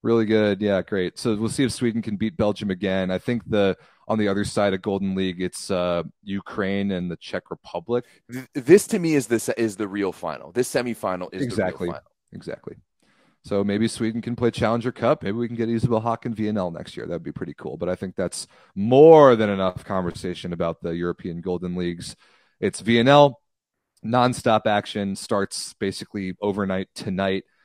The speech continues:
Speaker 1: over in East Asia, in both, uh, Korea and Thailand on the women's side. We will be back on Thursday, uh,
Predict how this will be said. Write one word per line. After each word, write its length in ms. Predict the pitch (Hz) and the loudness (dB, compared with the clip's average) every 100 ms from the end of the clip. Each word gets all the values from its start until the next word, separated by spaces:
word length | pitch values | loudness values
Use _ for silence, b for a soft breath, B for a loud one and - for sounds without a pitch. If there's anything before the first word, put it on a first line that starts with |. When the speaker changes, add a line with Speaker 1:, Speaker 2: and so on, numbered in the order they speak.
| _ 101 | _ -6
Speaker 1:
over 280 | 95 95 92 | -4 -2 -4
in 100 | 90 | -4
East 240 | 95 90 - | -8 -10 -12
Asia, 400 | 90 92 92 90 87 | -8 -8 -6 -4 -4
in 60 | |
both, 300 | 85 85 - | -6 -8 -6
uh, 120 | 87 | -8
Korea 380 | 85 - 95 90 | -8 -6 -4 -4
and 140 | 87 90 | -6 -8
Thailand 320 | 104 95 90 | -6 -4 -4
on 60 | |
the 60 | 90 | -4
women's 280 | 92 92 - | -6 -6 -4
side. 180 | 98 87 | -4 -2
We 140 | 98 | -2
will 80 | 107 | 0
be 120 | 113 | 0
back 280 | 104 101 101 - | 2 2 0 -4
on 220 | 95 92 | -6 -6
Thursday, 840 | - - 113 104 107 95 117 123 131 _ _ _ | -10 -6 -2 0 0 2 2 2 -2 _ _ _
uh, 280 | 92 90 | -4 -2